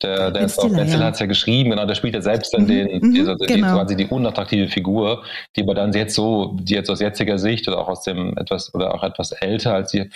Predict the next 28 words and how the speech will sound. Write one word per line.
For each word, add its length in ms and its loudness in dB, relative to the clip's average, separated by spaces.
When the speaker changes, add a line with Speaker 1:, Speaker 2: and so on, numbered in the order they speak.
Speaker 1:
Hauptprotagonisten 1000 -2
seiend, 460 0
dachte 220 -4
ich 60 -6
dann 140 0
fast, 240 -2
okay, 220 -2
irgendwie 180 2
ist 80 -4
er 140 0
aber 180 -2
auch 120 -2
ein 60 0
ganz, 320 -2
also 180 -4
so 420 -4
ein 60 -2
glaubwürdiger, 560 0
netter, 200 0
netter 280 0
Typ, 320 0
während 220 -2
dieser, 520 0
während 180 -4
dieser 200 -2
prätentiöse, 1000 -2
Anfang 320 -4
zwanzigjährige 1300 -2